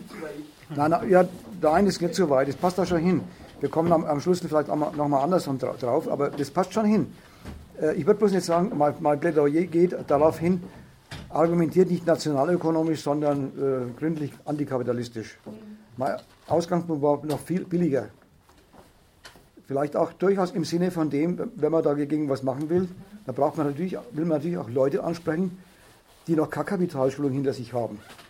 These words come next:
Speaker 2: Die man vielleicht dazu bewegen will, sowas mal zu machen, aber jetzt vielleicht erstmal vor allem einen guten, ein, ein wichtigen, ein wichtiges Argument gegen ttip zu haben, nämlich die sollen mal Maßnahmen an ihrem Interesse,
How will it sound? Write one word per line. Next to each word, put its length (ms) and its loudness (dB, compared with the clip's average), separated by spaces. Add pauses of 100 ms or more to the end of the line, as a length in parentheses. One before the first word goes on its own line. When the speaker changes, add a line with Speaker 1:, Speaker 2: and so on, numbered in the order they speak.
(1200)
Speaker 2:
Die 80 2
man 100 6
vielleicht 300 4
dazu 220 0
bewegen 520 0
will, 140 4
sowas 240 2
mal 180 2
zu 100 -6
machen, 300 -2
aber 160 0
jetzt 220 -2
vielleicht 280 0
erstmal 300 -2
vor 220 -4
allem 240 0
einen 180 -2
guten, 320 -2 (140)
ein, 160 -2 (140)
ein 120 -6
wichtigen, 320 -2
ein 140 -2
wichtiges 280 -6
Argument 520 0 (260)
gegen 320 0
ttip 500 -2
zu 200 -4
haben, 360 0 (540)
nämlich 240 0
die 80 -2
sollen 240 2
mal 140 2
Maßnahmen 680 0
an 180 -4 (160)
ihrem 220 0
Interesse, 460 -4